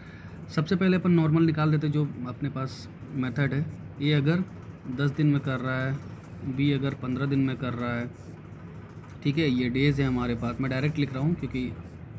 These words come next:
पहले भी मैं बता चुका हूँ आपको कैसे एलसीएम लेना है। तो जो total work आ जाएगा हमारे पास, एलसीएम थर्टी आएगा इसका, टेन और फ़िफ़्टीन का एलसीएम थर्टी आ जाएगा। तो efficiency क्या हो जाएगी, Efficiency हो जाएगी thirty by three, fifty by टू, ये थ्री और टू एलसीएम आ गया हमारे पास, थ्री और टू एफिशिएंसी आ गई, sorry।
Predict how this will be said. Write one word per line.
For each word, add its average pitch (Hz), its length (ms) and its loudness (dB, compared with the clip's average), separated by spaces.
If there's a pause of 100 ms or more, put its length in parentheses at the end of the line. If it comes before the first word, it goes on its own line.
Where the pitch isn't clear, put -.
(120)
पहले 131 220 0
भी 135 80 2
मैं 131 140 2
बता 123 220 -2
चुका 123 220 -2
हूँ 120 100 -2
आपको - 140 -10
कैसे 120 220 -6
एलसीएम 117 360 -2
लेना 113 200 0
है। 139 80 -4 (640)
तो 123 100 -2
जो 131 120 0
total 143 340 2
work 160 200 2
आ 143 80 4
जाएगा 123 240 0
हमारे 120 240 0
पास, 147 320 -4
एलसीएम 131 360 0
थर्टी 151 340 0
आएगा 143 240 4
इसका, 151 300 0 (180)
टेन 139 160 4
और 143 60 4
फ़िफ़्टीन 139 320 0
का 139 120 -2
एलसीएम 131 220 0
थर्टी 120 280 0
आ 151 80 4
जाएगा। 151 260 2 (560)
तो 135 100 -4
efficiency 151 540 2
क्या 165 180 0
हो 160 100 4
जाएगी, 160 200 2
Efficiency 135 380 0
हो 143 80 2
जाएगी 147 180 2
thirty 135 180 -2
by 131 320 -2
three, 160 160 2
fifty 127 260 -4
by 127 100 -2
टू, 117 160 -6
ये - 280 -8 (120)
थ्री 151 120 4
और 151 100 6
टू 156 180 2
एलसीएम 117 380 0
आ 104 100 0
गया 107 160 -2
हमारे 107 180 -2
पास, - 180 -8
थ्री 147 120 6
और 143 120 6
टू 170 100 2
एफिशिएंसी 123 440 0
आ 110 60 0
गई, 113 100 2
sorry। 113 240 -6